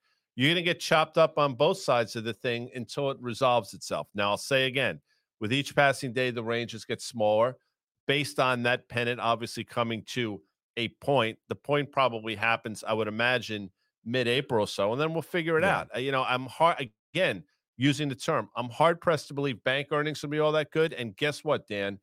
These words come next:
Speaker 1: We're gonna hear from them in a couple weeks.
Speaker 2: Right. So I just wanna give a little clarity. Yesterday, I was kinda whining a little bit about my X L F position. I had been rolling down put strikes. And, and listen, I had it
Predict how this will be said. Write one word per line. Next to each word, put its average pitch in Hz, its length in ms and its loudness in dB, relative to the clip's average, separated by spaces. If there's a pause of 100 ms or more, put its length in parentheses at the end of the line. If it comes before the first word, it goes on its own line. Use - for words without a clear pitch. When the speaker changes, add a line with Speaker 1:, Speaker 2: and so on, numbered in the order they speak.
(280)
Speaker 1:
We're 123 140 -2
gonna 127 140 0
hear 135 100 2
from 131 220 -4
them 117 160 -2
in 107 80 -4
a 101 40 -6
couple 104 360 -6
weeks. 95 200 -4
Speaker 2:
Right. 139 320 6
So 160 200 0
I 156 80 4
just 165 180 0
wanna 170 140 2
give 143 160 0
a 139 40 2
little 131 200 2
clarity. 117 400 0
Yesterday, 107 420 -2
I 101 40 0
was 98 120 -6
kinda 101 180 -2
whining 98 340 -2
a 101 40 -4
little 101 180 -2
bit 98 120 -4
about 98 240 -4
my 90 140 -8
X 98 260 -6
L 95 100 -2
F 98 160 -2
position. 92 420 -6
I 90 100 0
had 90 100 -4
been 92 160 -6
rolling 95 420 -2
down 90 300 -4
put - 200 -6
strikes. 90 520 -2
And, 95 180 -6
and 98 240 -8
listen, 117 260 -8
I 90 120 0
had 95 260 0
it 95 140 -4